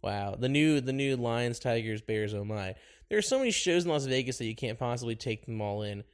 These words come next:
but there's not a doubt you will find something that will blow you away. Good thing Vegas dot com has tickets to all of 'em. Need help at finding the best things to do in Las Vegas? Vegas dot com knows what you want,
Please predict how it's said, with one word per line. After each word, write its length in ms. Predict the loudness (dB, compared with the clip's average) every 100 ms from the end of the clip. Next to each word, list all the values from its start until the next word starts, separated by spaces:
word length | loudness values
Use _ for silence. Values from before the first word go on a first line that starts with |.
| _ -10
but 140 | -2
there's 160 | -2 0
not 220 | 0 0
a 40 |
doubt 420 | 0 0 2 2
you 100 | 2
will 80 | -2
find 260 | -2 -4 -4
something 220 | -6 -4
that 100 | -6
will 60 | -4
blow 160 | -4
you 200 | -4 -4
away. 360 | -4 -4 -6 -8 _ _ -6
Good 140 | -2
thing 160 | 0 4
Vegas 420 | 8 8 6 4
dot 240 | 4 4
com 220 | 2 0
has 80 | 0
tickets 320 | -2 -4 -4
to 80 | -4
all 260 | -2 0 -4
of 60 |
'em. 220 | -6 -12 -14 _ _ _ _
Need 200 | -4 0
help 220 | 0 0
at 100 | -6
finding 260 | -2 -2 -2
the 80 | 0
best 240 | 0 0
things 180 | -4 -4
to 60 | -4
do 200 | -4 -2
in 100 | -4
Las 220 | -6 -6
Vegas? 520 | -4 -2 -2 -4 -6 -14 _ _
Vegas 300 | 0 2 2
dot 200 | 2 2
com 300 | 0 2 4
knows 200 | 4 4
what 200 | 0 0
you 80 | 0
want, 260 | 0 -2